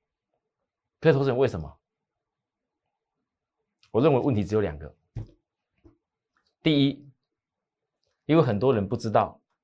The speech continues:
当然我电视上我也没有教，这是我们，我们，我们整个团队的一个重要的机密，我没办法教。很多人没有办法像我们团队一样，研究好产业，确定会成长以后，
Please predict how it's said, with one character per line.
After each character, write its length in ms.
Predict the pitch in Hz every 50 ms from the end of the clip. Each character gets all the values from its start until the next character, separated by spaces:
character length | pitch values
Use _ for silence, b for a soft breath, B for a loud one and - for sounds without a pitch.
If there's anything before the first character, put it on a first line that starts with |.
| _ _ _
当 200 | - - 139 131
然 160 | 147 131 107
我 60 | 98
电 160 | 98 139 127 113
视 80 | 107
上 120 | 127 117 101
我 120 | 98 92
也 40 | 90
没 60 | 98
有 100 | 98 90
教， 320 | 85 - 95 90 90 104 _ _ _ _ _ _ _ _ _ _ _ _ _ _ _ _ _ _ _ _ _ _ _ _ _ _ _ _
这 120 | - 147
是 100 | 120 170
我 140 | 156 117 104
们， 180 | 98 95 101 -
我 140 | - 110 113
们， 80 | 127 127
我 80 | 117 110
们 280 | 110 113 113 113 113 -
整 120 | - 113 98
个 80 | 104
团 220 | 110 - - 104 110
队 140 | 110 127 110
的 80 | 104
一 80 | 101 107
个 100 | 110 104
重 200 | - - 120 110
要 120 | 110 101
的 100 | 92 92 87 - _
机 200 | _ - - 104
密， 240 | 98 98 92 87 - _ _ _ _ _ _ _
我 100 | _ 98
没 140 | 95 104 107
办 140 | 120 127 104
法 80 | 90
教。 280 | 85 - 98 90 90 - _ _ _ _ _ _ _ _ _ _ _ _ _ _ _ _ _
很 160 | _ - 117
多 100 | 127 196
人 120 | 180 151 139
没 80 | 151
有 100 | 180 156
办 160 | 151 180 156
法 100 | 139 123
像 200 | 123 123 175 151 131
我 60 | 117
们 120 | 107 107
团 200 | 104 - 110 110
队 160 | 117 135 120 107
一 60 | 95
样， 200 | 110 110 107 80
研 160 | 123 135 143
究 100 | 165 185
好 140 | 131 117 117
产 180 | 117 - 95
业， 120 | 98 123 127
确 160 | - - 127
定 100 | 117 120
会 80 | 123 117
成 180 | - - 101
长 220 | 92 95 85 85 82
以 60 | 82
后， 200 | 87 92 87